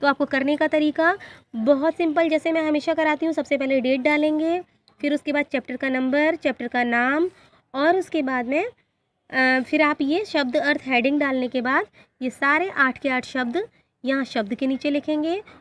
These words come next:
और जो अर्थ है उसको यहाँ अर्थ के नीचे लिखेंगे, बिल्कुल तरीके से। फिर इसके बाद प्रश्न उत्तर मैं एक बार आपको पढ़ के बता देती हूँ।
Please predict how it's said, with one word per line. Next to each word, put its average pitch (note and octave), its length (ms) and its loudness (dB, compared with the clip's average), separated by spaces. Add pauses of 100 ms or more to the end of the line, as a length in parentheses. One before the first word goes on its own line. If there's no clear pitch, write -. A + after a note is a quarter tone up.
(140)
और C4 140 -2
जो C#4+ 100 0
अर्थ B3+ 380 -2
है C#4 80 -4
उसको C4+ 280 -4
यहाँ C4 400 -2
अर्थ C4 220 0
के C4+ 120 -2
नीचे A#3 260 -4
लिखेंगे, G#3 420 -8 (320)
बिल्कुल D#4+ 320 2
तरीके A#3 380 -4
से। G#3+ 180 -12 (320)
फिर D4+ 140 2
इसके D#4+ 200 -2
बाद D#4+ 120 0
प्रश्न D#4+ 280 0
उत्तर E4+ 220 0
मैं E4 120 0
एक C4+ 160 -2
बार C#4+ 120 0
आपको C#4+ 200 -2
पढ़ C#4+ 160 0
के D#4 100 -4
बता D#4 260 0
देती D#4 280 0
हूँ। F4 200 2